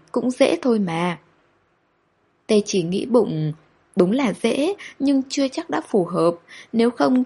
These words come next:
thì đã không hỏi rồi. Nếu có thể khiến chàng bất tập trung vào hiệu buôn của mình thì có tổ chức ba năm mà hôm cũng không đáng kể. Nhưng đó là Phục Đình, rõ ràng là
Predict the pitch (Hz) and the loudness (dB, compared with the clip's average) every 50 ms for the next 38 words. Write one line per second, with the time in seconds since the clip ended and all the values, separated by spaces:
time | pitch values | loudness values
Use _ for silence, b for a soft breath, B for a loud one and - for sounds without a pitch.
0 | - - - 185 170 - 220 - - 240 220 214 220 233 202 165 156 - - 165 | -2 -4 -4 -4 -2 -4 -6 -4 -2 -2 -2 -2 0 -2 -2 -2 -2 -2 -2 0
1 | 165 170 175 180 160 156 - _ _ _ _ _ _ _ _ _ _ _ _ _ | 2 2 2 0 0 -4 -10 _ _ _ _ _ _ _ _ _ _ _ _ _
2 | b b b b b b b b - 196 190 185 208 208 - 220 208 - 302 254 | b b b b b b b b -2 0 2 2 2 2 0 -2 -2 0 0 -2
3 | 208 - - 170 180 - 247 214 190 190 285 330 - - 202 - - - 214 202 | 0 -2 -4 -6 -4 -4 -6 -6 -4 -2 -4 -2 -2 -2 -4 -2 -4 -4 -4 -2
4 | 202 196 - 175 165 185 185 - 196 208 202 202 - 175 151 160 165 165 170 170 | -2 -2 -4 -4 -4 -4 -4 -4 -2 -4 -4 -4 -4 -6 -4 -4 -4 -4 -4 -4
5 | 165 165 156 B B B B - 262 247 233 - 214 220 240 - 277 233 202 - | -6 -8 -10 B B B B -2 -2 -2 0 0 -2 -4 -2 0 0 -2 0 -2
6 | - 294 - - 233 247 240 240 226 226 233 233 233 233 240 233 _ _ _ _ | -4 -6 -6 -6 -4 -4 -2 -2 -2 -2 -2 -2 -4 -4 -6 -8 _ _ _ _
7 | _ _ _ _ _ - 202 202 202 196 196 196 196 208 - - - - 240 240 | _ _ _ _ _ -8 -6 -6 -4 -4 -4 -4 -6 -8 -10 -10 -4 0 0 2
8 | 233 226 220 214 B B B B - - 226 247 269 - - 262 220 202 196 180 | 2 0 -2 -6 B B B B 0 0 0 0 -2 -4 -2 -2 -2 -2 -2 -6
9 | 170 170 180 - - 262 233 180 147 156 - _ _ _ _ _ _ B B B | -8 -8 -6 -2 0 2 2 2 0 -2 -6 _ _ _ _ _ _ B B B
10 | B B B - 220 233 220 214 208 196 170 175 233 277 254 - - 196 - - | B B B 2 4 4 4 4 2 -2 -4 -4 -4 -6 -2 -2 -2 -2 -2 -2
11 | 202 165 165 165 165 165 160 160 B B B - 294 320 381 370 - - 247 202 | -2 -2 -2 -2 -4 -6 -8 -10 B B B -4 -4 -2 -4 -4 -4 -4 -4 -4
12 | 175 156 156 - - - 175 175 160 | -4 -6 -8 -10 -8 -6 -6 -6 -6